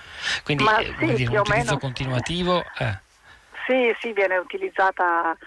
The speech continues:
Speaker 2: viene utilizzata anche in questo senso, anche se il suo vero grande utilizzo è quello soprattutto nei fine settimana dei turisti, perché qui, eh, è famoso il Mottarone, perché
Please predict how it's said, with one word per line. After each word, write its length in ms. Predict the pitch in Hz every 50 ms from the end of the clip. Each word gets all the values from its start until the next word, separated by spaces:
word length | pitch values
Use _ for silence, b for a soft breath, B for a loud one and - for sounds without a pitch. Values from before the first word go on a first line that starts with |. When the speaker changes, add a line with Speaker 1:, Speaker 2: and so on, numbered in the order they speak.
| B B B B _
Speaker 2:
viene 200 | - 180 180 190
utilizzata 580 | 185 - 208 202 196 165 - 196 185 - 202
anche 200 | 185 180 - -
in 80 | - 165
questo 280 | - 254 - - - -
senso, 320 | - 208 202 180 170 - 175
anche 300 | 170 170 160 - 170 -
se 80 | - 165
il 100 | 160 151
suo 240 | - - 175 170 151
vero 420 | 147 160 175 185 190 185 175 170
grande 400 | 156 175 165 175 175 175 170 165
utilizzo 500 | 156 - - 170 170 170 170 - - -
è 80 | - - -
quello 400 | - 165 165 160 - 170 165 156 -
soprattutto 580 | - 143 - 151 143 - - 208 - - 180
nei 180 | 165 160 151 151
fine 240 | - 190 180 170 -
settimana 720 | - 156 - - - 180 180 170 165 160 175 170 175 175 - B B B B B B B B
dei 220 | - 320 311 - -
turisti, 580 | - 170 175 - 208 - - 151 - - -
perché 500 | 143 - 156 151 - - 165 160 156 - -
qui, 300 | - - - - - 165
eh, 500 | - 160 151 151 147 151 147 156 - -
è 80 | -
famoso 500 | 147 - - 160 156 160 170 170 165 160
il 60 | 165 160
Mottarone, 760 | 156 156 156 - - 170 160 170 175 175 170 165 160 156 147
perché 440 | - 147 139 - - 160 156 156